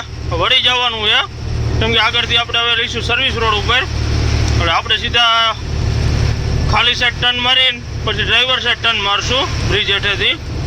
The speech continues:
એટલે ઈ રસ્તો વહી જાય આપણે સીધો પાતુર, નાંદેડ બાજુ. અને આપણે આ સીધો રસ્તો રહ્યો ઈ વહી જાય છે નાગપુર. આપણે જો અહીંથી આપણે વળી જવાનું છે.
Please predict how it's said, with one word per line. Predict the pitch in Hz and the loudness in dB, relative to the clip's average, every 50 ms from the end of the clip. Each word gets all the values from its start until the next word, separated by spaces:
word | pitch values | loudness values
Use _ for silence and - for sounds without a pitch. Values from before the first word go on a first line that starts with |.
| - - - - 180 | -2 -2 0 0 0
એટલે | 180 190 202 | 2 2 2
ઈ | 233 240 233 240 | 2 2 2 0
રસ્તો | 233 - 233 220 | 0 -2 -2 0
વહી | 220 233 233 220 | 0 0 2 2
જાય | 226 226 | 2 2
આપણે | 226 220 220 214 | 2 0 -2 -4
સીધો | 196 208 214 202 233 247 254 254 - - - - - - - - - - - - | -4 -4 -2 0 0 0 0 -2 -4 -4 -4 -2 -2 -2 -2 -2 -2 -2 0 2
પાતુર, | 226 240 247 - - 233 208 160 | 2 2 0 -2 -2 -2 -2 0
નાંદેડ | 160 180 220 240 233 233 214 190 | 0 0 0 2 2 0 0 0
બાજુ. | 180 165 160 139 135 123 - - - - - - - - - - - - - - 170 | 0 -2 0 -2 -2 -2 -2 -2 0 0 0 2 2 2 2 2 2 2 2 2 2
અને | 165 175 | 2 2
આપણે | 185 220 240 240 233 | 2 0 2 2 2
આ | 233 226 | 2 2
સીધો | - 233 247 214 277 254 | 2 0 -2 0 0 0
રસ્તો | 247 247 247 - - 247 233 | 0 0 -2 0 0 0 0
રહ્યો | 233 247 247 247 | 2 2 2 2
ઈ | 240 240 233 | 2 0 0
વહી | 233 240 247 214 | 0 0 0 2
જાય | 226 220 220 214 | 2 0 2 2
છે | 220 214 | 0 0
નાગપુર. | 202 220 254 - - - - 165 143 - - - - - - - - - - - - - - - - - - - - - - - - - - - - - - - - - - - - - - - - - - - - - - - - - - - - - - - - 147 147 170 | 2 0 0 -2 -4 -6 -4 -4 -2 -2 -2 -2 -2 -2 0 0 0 0 2 2 2 2 2 2 2 2 2 2 2 2 2 2 2 2 2 2 2 2 2 2 2 2 2 2 2 2 2 2 2 2 2 2 2 2 2 2 2 2 2 2 2 2 2 2 2 2 2 0
આપણે | - 202 202 202 202 | 0 0 0 0 0
જો | 214 214 | 0 2
અહીંથી | 208 208 202 - 208 202 | 2 0 0 0 0 0
આપણે | 202 - 202 196 196 | 0 0 0 0 0
વળી | 190 208 220 220 202 | 0 0 0 0 0
જવાનું | 208 208 202 196 190 185 180 | 0 0 0 0 0 0 0
છે. | 156 185 196 | 0 0 0